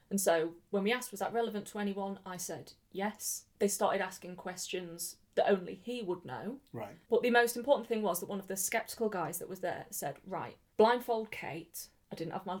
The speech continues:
Speaker 1: valuables with me. Everything
Speaker 2: Right.
Speaker 1: was fine. <laughs> I sat on the opposite side of the Ouija board, and you know how good my spatial awareness is anyway.
Speaker 2: Okay,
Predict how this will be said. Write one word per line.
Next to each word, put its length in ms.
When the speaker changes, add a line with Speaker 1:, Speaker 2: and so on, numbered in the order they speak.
Speaker 1:
valuables 540
with 160
me. 120
Everything 320
Speaker 2:
Right. 40
Speaker 1:
was 160
fine. 480
<laughs> 260
I 140
sat 240
on 100
the 100
opposite 400
side 300
of 60
the 80
Ouija 260
board, 300
and 120
you 80
know 340
how 160
good 380
my 200
spatial 460
awareness 460
is 120
anyway. 280
Speaker 2:
Okay, 220